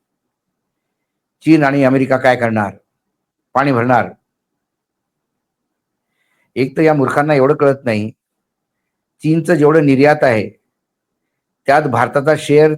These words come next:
तीन टक्के नाही. तरी पण हे स्वदेशी मुवमेंटवाले जेवढे आहेत ते सारखं चीनच्या नावाने शिव्या देत,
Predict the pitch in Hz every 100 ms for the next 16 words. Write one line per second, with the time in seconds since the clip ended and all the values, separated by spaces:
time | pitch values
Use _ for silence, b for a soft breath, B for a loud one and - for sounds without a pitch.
0 | - 156 151 143 147 127 98 90 _ _
1 | _ _ - _ _ _ _ _ _ _
2 | _ _ _ _ _ _ _ _ _ _
3 | _ _ _ _ _ _ _ _ _ _
4 | _ _ _ _ _ _ _ 185 196 208
5 | 98 90 _ _ _ _ _ _ _ _
6 | _ _ _ _ _ - 147 147 131 151
7 | 147 147 135 151 143 143 143 127 135 127
8 | 107 107 - _ _ _ _ _ _ _
9 | _ _ _ 143 143 147 165 160 160 151
10 | 151 143 147 131 - 139 135 127